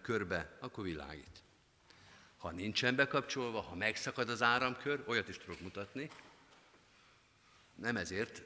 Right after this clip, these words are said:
de most ez a lámpa így működik, akkor nem világít. Ha nem vagyunk bekapcsolva az Isten áramkörébe, akkor nem fog világítani az életünk.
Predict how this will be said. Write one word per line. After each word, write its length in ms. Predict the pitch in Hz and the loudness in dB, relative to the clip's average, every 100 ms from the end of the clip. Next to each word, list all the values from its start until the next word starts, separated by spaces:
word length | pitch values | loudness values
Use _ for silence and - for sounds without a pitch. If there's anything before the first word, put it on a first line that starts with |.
| 107 | -2
de 200 | 95 98 | 0 0
most 300 | 98 - - - - - | -2 -6 -12 -18 -20 -10
ez 180 | 107 104 | -6 -2
a 80 | |
lámpa 300 | 104 90 82 | 0 0 0
így 120 | 82 76 | -6 -6
működik, 560 | 92 - 131 165 - - - - - - - - - - - - | -6 -4 -4 -4 -8 -18 -20 -20 -20 -16 -14 -14 -14 -18 -20 -10
akkor 260 | - 151 190 | -4 0 4
nem 160 | 196 165 | 6 6
világít. 640 | 127 98 85 82 - - - - - - - - | 6 6 2 -4 -10 -12 -12 -14 -16 -18 -20 0
Ha 180 | 120 | 6
nem 160 | 131 196 | 8 8
vagyunk 260 | 196 160 131 | 8 6 8
bekapcsolva 640 | 170 160 131 135 117 104 | 8 8 4 2 2 2
az 100 | 95 | 0
Isten 280 | 139 - 82 | -2 -2 0
áramkörébe, 640 | 95 127 143 156 147 143 | 2 2 2 0 0 0
akkor 220 | 135 - | -2 -2
nem 100 | 160 | -4
fog 200 | 202 175 | -4 -4
világítani 640 | 127 123 95 87 82 - 78 | 2 4 4 4 -2 -6 -8
az 140 | 73 | -8
életünk. 540 | 82 71 - - - | -8 -10 -14 -18 -18